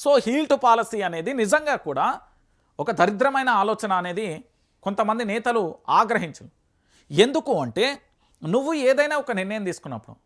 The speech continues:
ఇప్పుడు పారిశ్రామిక వాడలకు పోయి ఇక్కడ ప్రభుత్వ జాగా ఖాళీ ఉన్నదంటే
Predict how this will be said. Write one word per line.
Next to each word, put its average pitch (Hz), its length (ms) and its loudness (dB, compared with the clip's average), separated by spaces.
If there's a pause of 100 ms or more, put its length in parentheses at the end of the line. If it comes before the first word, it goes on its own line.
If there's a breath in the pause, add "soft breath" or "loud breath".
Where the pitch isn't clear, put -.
(100)
ఇప్పుడు 131 180 -8
పారిశ్రామిక 226 680 0
వాడలకు 196 600 0
పోయి 196 160 -2
ఇక్కడ 190 160 -2
ప్రభుత్వ 175 400 -2
జాగా 170 220 4
ఖాళీ 165 260 4
ఉన్నదంటే 170 640 -6